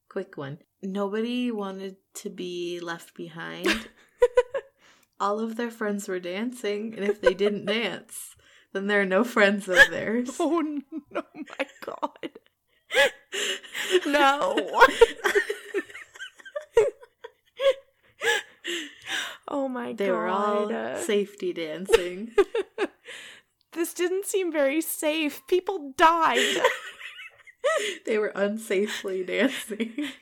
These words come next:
Speaker 2: Dance, dance, unsafety dance.
Speaker 1: Why did I do this to myself? The story that I am telling is about the lost treasure of Dutch Schultz.
Speaker 2: You're gonna have fun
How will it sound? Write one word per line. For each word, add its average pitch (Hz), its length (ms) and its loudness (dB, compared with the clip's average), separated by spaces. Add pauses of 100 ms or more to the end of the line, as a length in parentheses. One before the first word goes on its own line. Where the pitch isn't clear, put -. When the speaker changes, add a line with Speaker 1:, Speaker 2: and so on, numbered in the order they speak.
(220)
Speaker 2:
Dance, 226 540 -8
dance, 226 320 -6
unsafety 208 840 -6
dance. 233 640 -6 (300)
Speaker 1:
Why 240 260 -4
did 233 100 -6
I 202 140 -2
do - 220 -8
this - 200 -12
to 185 140 -12
myself? - 640 -14 (120)
The 240 120 -6
story 254 420 -4
that 247 320 -4
I 190 160 -4 (240)
am 190 200 -10
telling 170 500 -14 (340)
is 214 140 -6
about 185 260 -8
the 196 100 -6
lost 190 560 -8
treasure 226 600 -6
of 170 300 -4 (240)
Dutch - 540 -4 (280)
Schultz. - 960 -6 (240)
Speaker 2:
You're 214 240 -8
gonna 214 200 -10
have 196 360 -10 (320)
fun 190 580 -12